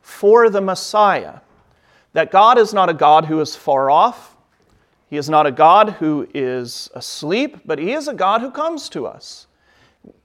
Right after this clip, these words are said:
In Advent, that, that's the lesson of Advent, that God is, he's not static, he's dynamic. He is always coming to us. We remember he came when he was born in Bethlehem.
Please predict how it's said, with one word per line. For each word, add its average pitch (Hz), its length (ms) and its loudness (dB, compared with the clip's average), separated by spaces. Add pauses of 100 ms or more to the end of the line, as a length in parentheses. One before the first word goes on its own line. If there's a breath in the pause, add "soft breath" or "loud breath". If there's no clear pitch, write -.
In 190 200 -8
Advent, 196 640 -2
that, 170 260 -4
that's 175 360 -4
the 220 120 0
lesson 214 400 0
of 202 140 -6
Advent, 175 600 -6
that 127 200 -10
God 175 420 0 (400 soft breath)
is, 147 420 -10
he's 151 220 -10
not 175 240 -4
static, 185 500 -4
he's - 280 -16
dynamic. 202 720 -4 (280 soft breath)
He 175 220 -4
is 165 340 -6
always 220 600 2
coming 202 380 -6
to 90 200 -12
us. - 400 -20 (440)
We 175 100 0
remember 196 460 4
he 175 340 -4
came 220 520 -4 (220)
when 170 120 -10
he 180 60 -8
was 151 140 -8
born 185 340 -2
in 202 120 -6
Bethlehem. 170 680 -4